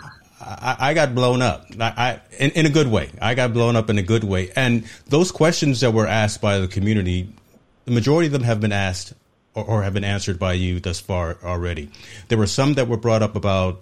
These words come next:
again, the financial and the economic pieces, and, and this is not the forum for that. We will probably do it, another session to where we can bring in some other individuals and talk about some of those things, 'cause I, I know investments and finance and, and things like that, th-, those are important, and folks wanna know about that as well, because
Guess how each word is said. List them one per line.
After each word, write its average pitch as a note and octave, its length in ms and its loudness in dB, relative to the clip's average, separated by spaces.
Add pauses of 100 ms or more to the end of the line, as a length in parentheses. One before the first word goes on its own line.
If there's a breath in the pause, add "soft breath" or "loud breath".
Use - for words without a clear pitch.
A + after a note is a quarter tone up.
(120)
again, F#2+ 240 -2
the F2+ 60 -4
financial G2+ 480 -2
and F#2+ 100 2
the F#2+ 60 0
economic G2+ 400 -4
pieces, A2 340 0
and, G2 220 -6
and G2+ 200 -2
this B2 180 -2
is A2 120 -4
not G2 220 -2
the F#2+ 60 -6
forum G#2 400 -2
for G#2 160 -4
that. G2+ 220 -2
We G#2+ 100 -2
will F#2 120 -4
probably G2 480 -2
do G2 220 -2
it, F2+ 80 -6
another G2 320 -4
session G2 420 -4 (200 loud breath)
to G2+ 80 -4
where F#2+ 120 0
we G2 140 0
can F2+ 160 -2
bring F#2 220 0
in F#2+ 100 0
some F2+ 160 -4
other F#2 180 0
individuals F2+ 540 -2
and F2 100 -6
talk F#2 220 -4
about F2 240 -4
some F#2 160 -4
of E2 60 -6
those F#2 180 -4
things, G2 240 -2
'cause F2+ 160 -6
I, F2+ 140 -2 (260 loud breath)
I G2 120 0
know G2+ 120 -4 (140)
investments A2+ 680 0
and E2 100 -8
finance A#2 560 0
and, G2+ 100 -6 (140 loud breath)
and A2 100 -4
things A#2 160 0
like G2+ 80 -2
that, A2+ 280 -2
th-, - 180 -14
those F3 240 4
are F3 100 4
important, D#3+ 480 2
and A2 160 2
folks C#3 260 0
wanna A#2+ 200 2
know C3+ 160 4
about F#2+ 260 0
that F#2+ 140 0
as F2 120 -4
well, B2 180 0
because G2+ 260 0